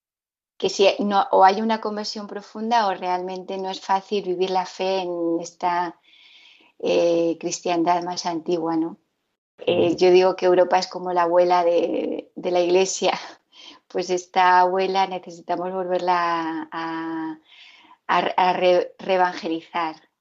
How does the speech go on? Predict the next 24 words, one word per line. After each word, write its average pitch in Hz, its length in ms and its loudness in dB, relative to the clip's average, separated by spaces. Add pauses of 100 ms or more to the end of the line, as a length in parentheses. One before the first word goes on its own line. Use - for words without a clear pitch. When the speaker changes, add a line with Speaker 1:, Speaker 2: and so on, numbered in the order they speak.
(480)
Speaker 1:
Y 190 160 -4
no, 185 120 0
y 180 200 2
no 175 80 -2
es 170 120 -4
fácil. 180 640 -2
Necesitamos 175 640 -10
también 196 560 -4 (500)
medios 220 720 4
y 208 80 -4
métodos 214 800 -6
y 175 380 -2
mucha 190 440 -2
oración 208 840 -2
para 180 320 0
poder, 175 640 0 (560)
eh, 170 1120 0
descubrir 185 720 0
cuáles 202 300 0
son 202 160 -6
los 202 140 -2
signos 196 340 -4
del 190 140 -2
Espíritu 226 760 -2